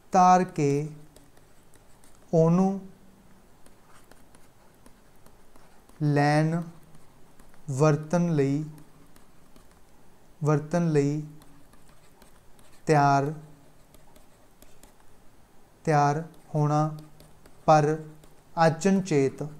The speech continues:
ਅਚਨਚੇਤ ਹੱਥੋਂ ਖੁੱਸ ਜਾਣਾ।" ਮਤਲਬ ਕੀ ਹੈ ਇਹਦਾ?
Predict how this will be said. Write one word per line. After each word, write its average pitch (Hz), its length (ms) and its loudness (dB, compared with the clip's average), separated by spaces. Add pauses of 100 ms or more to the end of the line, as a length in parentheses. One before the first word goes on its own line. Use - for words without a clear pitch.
(1800)
ਅਚਨਚੇਤ 151 840 -2 (680)
ਹੱਥੋਂ 156 460 -2 (2000)
ਖੁੱਸ 175 260 -2
ਜਾਣਾ।" 110 340 -4 (3250)
ਮਤਲਬ 165 400 2
ਕੀ 156 200 0
ਹੈ 135 60 2
ਇਹਦਾ? 147 360 -4